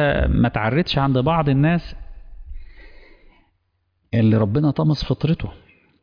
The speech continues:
فعرفت ان الناس ديت كلها نموذج خلاص. كان الاول يقول لك ايه، آه، النموذج الغرب ون-، لا انتهى بقى خلاص. النهارده بقى الناس دي بدنا نقول طب النموذج الياباني،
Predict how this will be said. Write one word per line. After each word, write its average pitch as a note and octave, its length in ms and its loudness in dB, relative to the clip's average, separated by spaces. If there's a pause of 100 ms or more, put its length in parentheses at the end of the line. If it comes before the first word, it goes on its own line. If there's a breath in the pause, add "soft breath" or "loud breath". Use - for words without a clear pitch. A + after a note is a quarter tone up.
(2250 loud breath)
فعرفت B2 440 0
ان D3+ 140 4
الناس D3+ 320 4
ديت F3+ 320 2
كلها D#3+ 540 4
نموذج F3+ 520 4 (280)
خلاص. E3 580 0
كان B2+ 200 2
الاول D#3 380 2
يقول D3+ 180 2
لك D3+ 160 -2
ايه، D3+ 180 0 (400 loud breath)
آه، G#2+ 320 4
النموذج G2+ 540 4
الغرب F#2 400 2
ون-، F#2 240 2
لا D#3 80 2
انتهى E3+ 320 2
بقى D#3+ 160 0
خلاص. D#3+ 320 0
النهارده D#3 300 2
بقى D#3+ 180 0
الناس D3+ 220 2
دي D3+ 100 2
بدنا C#3 240 0
نقول D3+ 160 2
طب A#2+ 160 -2
النموذج B2+ 420 2
الياباني، A2 500 4